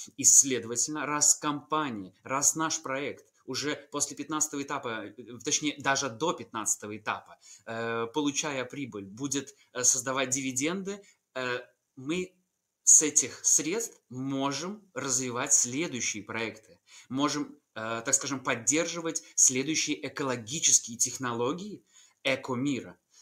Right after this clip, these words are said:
Потому что, дамы и господа, и когда вы зайдёте на сайт unitsky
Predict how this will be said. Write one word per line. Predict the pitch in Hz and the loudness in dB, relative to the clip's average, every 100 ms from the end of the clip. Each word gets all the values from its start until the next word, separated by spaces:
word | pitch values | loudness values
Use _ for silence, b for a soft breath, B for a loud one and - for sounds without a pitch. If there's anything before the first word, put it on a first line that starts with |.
| _ | _
Потому | 135 139 143 | -4 0 4
что, | 160 - 180 180 - _ | 4 4 2 0 -6 _
дамы | - 110 101 101 | -8 -4 -4 -4
и | |
господа, | 101 - 107 98 | -2 -2 -2 -4
и | - 107 | -8 -12
когда | - 120 131 | -8 0 2
вы | 143 | 2
зайдёте | 143 135 147 143 131 | 0 0 0 0 0
на | 131 | 2
сайт | 127 143 127 123 | 4 4 2 -2
unitsky | 117 131 131 - 131 104 | -4 -2 -2 0 0 -2